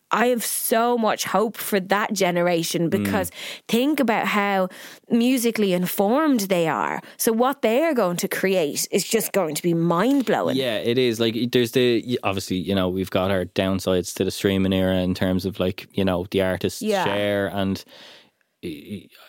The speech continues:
Speaker 2: that's spoken about extensively. I don't think there's anything I could add to that conversation <laughs> o-, o-, than anything else. But, like, there is no denying that it is very much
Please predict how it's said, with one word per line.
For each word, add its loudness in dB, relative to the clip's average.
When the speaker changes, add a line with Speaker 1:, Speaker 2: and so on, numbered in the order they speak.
Speaker 2:
that's -4
spoken 0
about 2
extensively. 0
I 0
don't 0
think -2
there's -4
anything 0
I 2
could -2
add -2
to 2
that 0
conversation 0
<laughs> 0
o-, 0
o-, 2
than 0
anything 2
else. 2
But, 0
like, -2
there 4
is 2
no 2
denying 2
that 0
it 0
is 0
very 0
much -2